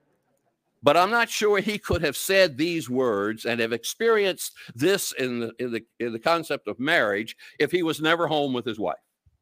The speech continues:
I, I, I just don't think he was married, but potentially he might have been. I think that's why he said,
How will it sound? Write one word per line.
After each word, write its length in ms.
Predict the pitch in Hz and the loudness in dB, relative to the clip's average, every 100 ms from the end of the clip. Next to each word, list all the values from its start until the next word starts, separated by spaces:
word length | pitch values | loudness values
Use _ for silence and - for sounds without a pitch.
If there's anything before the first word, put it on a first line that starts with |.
| - | -4
I, 240 | 107 113 123 | -2 0 -2
I, 60 | - - | -4 -6
I 60 | |
just 220 | 117 117 117 | -6 -6 -6
don't 180 | 127 _ - | -6 _ -8
think 180 | 139 - | -6 -6
he 80 | 107 | -6
was 320 | 98 110 - | -4 -4 -4
married, 300 | 92 90 90 | -4 -4 -4
but 160 | 92 92 - - - _ - | -8 -8 -12 -20 -20 _ -10
potentially 680 | - 202 214 - 107 107 | -4 0 0 0 -2 -2
he 100 | 117 | -2
might 260 | 110 127 101 | -2 -2 -2
have 120 | 80 | -6
been. 200 | 85 67 - _ - _ | -8 -10 -16 _ -20 _
I 80 | - | 0
think 220 | 127 151 | 2 2
that's 220 | 151 139 127 | 2 0 2
why 160 | 127 | 0
he 100 | 127 | 0
said, 280 | - 131 | -2 -2